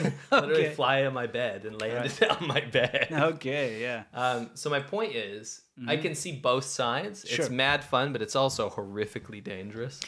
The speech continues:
Speaker 2: I mean, honestly, I'm, I'm in agreement. Like, when I was, uh, young, we would have Guy Fawkes Day in
Speaker 1: Yeah.
Speaker 2: South Africa.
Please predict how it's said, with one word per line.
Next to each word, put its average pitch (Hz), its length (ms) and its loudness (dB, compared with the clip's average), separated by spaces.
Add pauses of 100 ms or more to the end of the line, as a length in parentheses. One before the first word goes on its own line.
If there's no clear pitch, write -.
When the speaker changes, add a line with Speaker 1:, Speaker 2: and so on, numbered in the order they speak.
(340)
Speaker 2:
I 214 60 6
mean, 233 160 6 (240)
honestly, 220 800 4
I'm, 185 340 2
I'm 196 160 0
in 185 80 2
agreement. 151 440 2
Like, 156 260 0
when 185 120 2
I 190 120 8
was, 160 300 4
uh, 131 320 6
young, 135 240 2
we 151 140 2
would 151 160 0
have 131 240 -2
Guy 131 220 2
Fawkes 131 360 0
Day 143 360 -2
in 135 120 -4
Speaker 1:
Yeah. 117 80 4
Speaker 2:
South 131 260 0
Africa. 143 460 -4